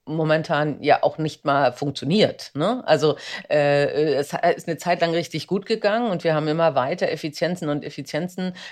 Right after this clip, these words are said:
äh, ge-, ge-, geschöpft. Äh, aber jetzt stellt man fest, okay, so ein total optimiertes Modell ist eben auch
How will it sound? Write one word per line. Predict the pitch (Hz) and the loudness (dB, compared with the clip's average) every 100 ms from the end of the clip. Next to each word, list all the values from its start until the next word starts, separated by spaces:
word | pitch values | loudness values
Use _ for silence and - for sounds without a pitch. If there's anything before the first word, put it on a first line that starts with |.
| - | 0
äh, | 175 170 | 2 2
ge-, | 151 139 | 0 -6
ge-, | 151 165 156 - | -2 -4 -4 -8
geschöpft. | 165 156 190 190 - - | -6 -2 -2 -2 -8 -6
Äh, | 160 165 156 - - - - | 0 2 0 -4 -14 -10 0
aber | 156 165 160 156 | 4 4 6 6
jetzt | 160 151 - | 4 2 -2
stellt | - 165 - | -4 -4 -2
man | 147 | -4
fest, | - 180 - - | -2 -4 -4 -10
okay, | - - 170 185 - - - - | -10 -4 -4 -4 -8 -20 -20 -10
so | 156 156 | 0 2
ein | - 151 156 151 _ _ _ _ | 2 0 -2 -6 _ _ _ _
total | - 170 - 170 196 | -6 -6 -2 0 2
optimiertes | - - 160 165 175 165 | 0 -6 -6 -6 -6 -6
Modell | 160 156 165 | -4 -2 -2
ist | 156 - | -6 -10
eben | - - | -10 -6
auch | 143 | -6